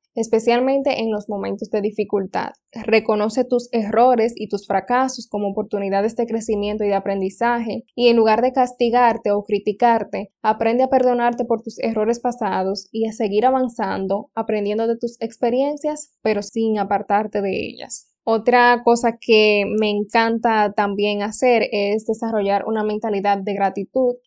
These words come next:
y esto es algo que les he comentado anteriormente y considero tan importante reconocer las cosas positivas que tienes en la vida y agradecer por cada una de ellas. Me encantaría que cada día hagas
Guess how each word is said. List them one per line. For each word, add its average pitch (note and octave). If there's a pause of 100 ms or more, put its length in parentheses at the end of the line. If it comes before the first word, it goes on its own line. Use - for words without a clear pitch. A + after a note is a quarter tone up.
y A3
esto A3
es A3
algo A3
que G#3
les G3+
he G#3
comentado G#3+
anteriormente A3 (360)
y A3
considero A3+ (180)
tan B3
importante G#3+
reconocer G#3
las A#3+
cosas A#3
positivas A#3+
que A3
tienes G#3
en A#3
la A#3
vida F#3+
y G#3+
agradecer G3+
por A3
cada G3+
una G3+ (180)
de G3
ellas. - (460)
Me G#3+
encantaría G#3+
que A#3
cada A3
día A#3+
hagas G#3